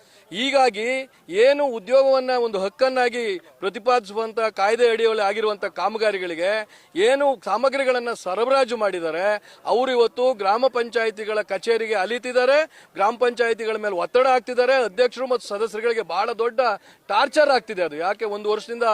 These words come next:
ಅನುದಾನದ ಬಿಡುಗಡೆ ಆಗದೇ ಇರೋದ್ರಿಂದ. ಈ ನಿಟ್ಟಿನಲ್ಲಿ ಬಹಳ ಪ್ರಮುಖವಾದ ಎರಡು ಬೇಡಿಕೆಗಳು. ಅದಲ್ಲದೆ ನಾವು ಕಳೆದ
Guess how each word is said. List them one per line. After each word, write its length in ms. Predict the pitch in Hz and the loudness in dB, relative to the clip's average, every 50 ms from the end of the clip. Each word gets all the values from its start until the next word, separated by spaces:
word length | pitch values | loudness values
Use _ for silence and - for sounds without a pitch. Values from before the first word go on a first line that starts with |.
| 196 175 - - _ - | 0 -2 -8 -14 _ -8
ಅನುದಾನದ 320 | 180 214 208 233 233 233 | -6 -2 0 0 0 0
ಬಿಡುಗಡೆ 360 | 226 185 202 208 220 226 226 214 | -2 -2 0 -2 0 0 2 2
ಆಗದೇ 260 | 190 196 208 190 214 | 2 2 0 0 -2
ಇರೋದ್ರಿಂದ. 500 | 208 208 196 190 185 175 175 180 175 185 208 220 226 220 - - - - - - 160 | -2 -2 -2 -4 -6 -6 -8 -6 -2 0 0 0 0 -4 -8 -20 -20 -20 -20 -14 -8
ಈ 140 | 208 254 277 | -6 -4 -2
ನಿಟ್ಟಿನಲ್ಲಿ 440 | 277 285 277 247 262 262 262 262 254 | -2 -2 -4 -2 0 0 0 0 0
ಬಹಳ 240 | 190 185 202 226 | 0 0 0 0
ಪ್ರಮುಖವಾದ 480 | 220 202 208 214 226 220 220 220 214 196 | 0 -2 -4 -4 -4 -2 0 0 0 0
ಎರಡು 180 | 208 196 185 180 | 0 -4 -4 -4
ಬೇಡಿಕೆಗಳು. 480 | 170 175 170 160 - 156 135 139 131 | -4 -4 -4 -4 -6 -8 -8 -8 -10
ಅದಲ್ಲದೆ 580 | 123 - 165 185 214 233 269 269 302 294 285 285 | -8 -8 -6 -6 -4 -4 0 2 4 4 4 4
ನಾವು 240 | 269 262 262 269 262 | 4 4 2 2 2
ಕಳೆದ 540 | 220 220 233 247 247 262 254 247 233 208 | 0 -2 -2 0 2 2 4 4 2 0